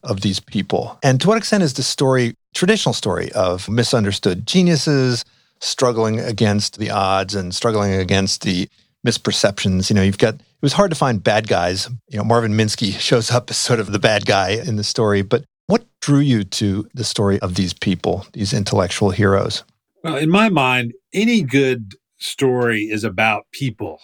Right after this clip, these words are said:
Speaker 2: Any good, uh, New York Times story is about people, even if it's also about technology. Any good book, to me, is really about the people. And my aim with a small story or, or with a large book like this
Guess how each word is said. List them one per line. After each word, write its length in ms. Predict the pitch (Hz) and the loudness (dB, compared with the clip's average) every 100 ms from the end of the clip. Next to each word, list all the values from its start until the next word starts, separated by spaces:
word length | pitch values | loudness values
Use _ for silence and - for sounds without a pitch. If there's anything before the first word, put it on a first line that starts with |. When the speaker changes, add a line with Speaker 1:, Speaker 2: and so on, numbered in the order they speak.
| _ | _
Speaker 2:
Any 220 | 156 160 151 | -4 -2 0
good, 520 | 113 143 135 127 107 | 2 2 2 0 -2
uh, 200 | 127 120 | -2 0
New 160 | 120 | 0
York 200 | 156 165 | 0 0
Times 380 | - 170 180 156 | -4 -4 -4 -4
story 440 | - 131 110 101 90 | -4 -2 0 0 -4
is 100 | 104 | -6
about 320 | 92 101 - | -2 -2 -2
people, 520 | 117 104 101 95 95 - - - - - | -2 -2 -4 -6 -8 -12 -20 -20 -20 -4
even 200 | 180 202 | 2 4
if 160 | 220 196 | 2 2
it's 220 | 196 - | -2 -2
also 380 | 170 185 - 190 | -2 -2 0 0
about 240 | 160 156 | 0 -4
technology. 800 | 160 156 143 156 135 92 87 - - - | -4 -4 -2 -2 -2 -6 -12 -16 -20 -10
Any 180 | 156 190 | -6 0
good 260 | 190 131 | -2 -2
book, 300 | 135 180 - - - | -2 0 -2 -10 -12
to 80 | - | -6
me, 300 | 120 120 117 | -4 -2 -2
is 260 | 107 113 113 | -2 -2 -4
really 420 | 113 170 214 196 | -2 0 2 2
about 320 | 147 131 127 | 2 0 -2
the 80 | - | -4
people. 600 | - 202 202 120 98 90 - | -6 -6 -4 -4 -4 -8 -6
And 360 | 143 139 151 _ _ _ | -4 -4 -6 _ _ _
my 260 | 131 151 208 | -2 2 2
aim 640 | 208 151 135 127 117 127 - _ _ - | 2 2 2 2 0 -4 -8 _ _ -4
with 180 | 127 117 | 0 0
a 60 | 107 | 0
small 320 | 139 143 156 | 0 0 0
story 280 | - 139 123 | 0 0 2
or, 220 | 113 117 | 2 0
or 140 | 123 | 0
with 200 | 117 117 | 0 0
a 60 | 113 | 0
large 400 | 113 117 101 - | 2 0 -2 -4
book 220 | 151 - | -4 -2
like 200 | 95 92 | -6 -4
this 480 | 160 175 110 - | -2 0 0 -4